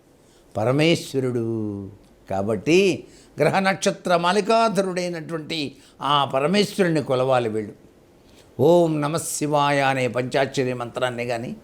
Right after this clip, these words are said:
ఓం త్రయంబకం యజామహే సుగంధిం పుష్టివర్ధనం ఉర్వారుకమివ బంధనాత్ మృత్యోర్ముక్షీయమామృతాత్ అంటూ కానీ నిత్యం కూడా వీళ్ళ మనసు నిండా నింపుకున్నట్లయితే,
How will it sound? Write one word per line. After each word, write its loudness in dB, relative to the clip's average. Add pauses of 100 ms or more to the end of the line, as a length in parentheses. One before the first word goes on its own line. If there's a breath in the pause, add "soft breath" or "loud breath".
(440 loud breath)
ఓం 4
త్రయంబకం 0
యజామహే 0
సుగంధిం -4
పుష్టివర్ధనం -4 (460 loud breath)
ఉర్వారుకమివ 4
బంధనాత్ -2 (380 soft breath)
మృత్యోర్ముక్షీయమామృతాత్ 2
అంటూ -4
కానీ -4 (640 soft breath)
నిత్యం 2
కూడా 4
వీళ్ళ 0
మనసు -4
నిండా 2
నింపుకున్నట్లయితే, 0